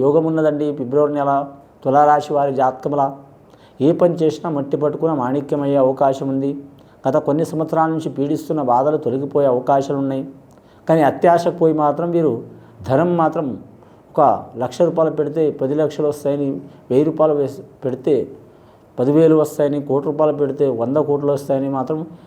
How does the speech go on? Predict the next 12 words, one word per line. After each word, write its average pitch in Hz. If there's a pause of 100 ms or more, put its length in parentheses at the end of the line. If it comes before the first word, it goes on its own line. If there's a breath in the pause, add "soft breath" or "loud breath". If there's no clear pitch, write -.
(340 loud breath)
ఇలాంటి 156
దాంట్లో 147 (100)
మాత్రం 165 (120)
వెళ్ళవద్దండి. 139
ఇబ్బందులు 147
పడే 139
అవకాశాలు 139
ఉంటాయి. 147
చాలా 143 (120)
జాగ్రత్తగా 131
ఉండాలి. 135 (400 loud breath)
ఈ 135